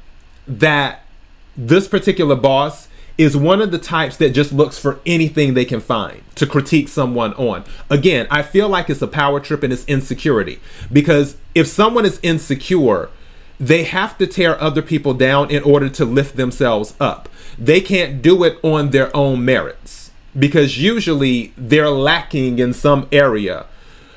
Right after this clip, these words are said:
So to make up for what they're lacking, it's,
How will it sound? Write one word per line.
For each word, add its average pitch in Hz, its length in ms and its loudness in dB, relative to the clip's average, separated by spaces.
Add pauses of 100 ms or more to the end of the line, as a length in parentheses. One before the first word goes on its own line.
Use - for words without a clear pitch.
(540)
So 160 520 0 (240)
to 170 140 2
make 190 260 0
up 180 180 0
for 160 120 4
what 143 400 0
they're 131 180 2
lacking, 107 680 -4 (600)
it's, 170 300 2